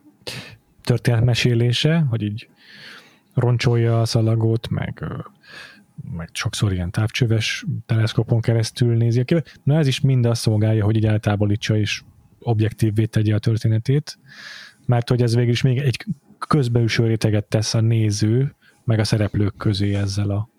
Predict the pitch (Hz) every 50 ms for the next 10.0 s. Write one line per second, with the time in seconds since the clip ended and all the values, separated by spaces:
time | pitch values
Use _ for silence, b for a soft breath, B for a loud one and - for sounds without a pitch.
0 | B B B B B B _ - 110 101 101 104 101 - 104 101 101 101 98 107
1 | 101 92 92 - - 110 - - 123 127 131 - 127 110 110 110 - 143 - 123
2 | 113 - - 135 131 - 131 117 - - 143 139 - - 127 120 - 131 120 -
3 | 107 - 117 107 - 120 110 110 107 107 107 - - 110 98 - - 117 113 110
4 | 110 107 - - - - _ B B B B B B B B B B _ _ _
5 | _ - 160 131 110 113 - - - 131 127 120 131 123 123 120 117 123 120 117
6 | 110 120 123 120 - - 113 107 110 - - 113 110 107 107 104 - - - 107
7 | 104 107 117 123 127 120 - 120 - 123 120 117 123 120 120 120 120 123 117 -
8 | - 156 131 - - 113 117 117 - - - 117 104 113 113 110 - 110 110 110
9 | - 110 107 113 104 98 - - - - _ - - 113 104 92 - - 107 110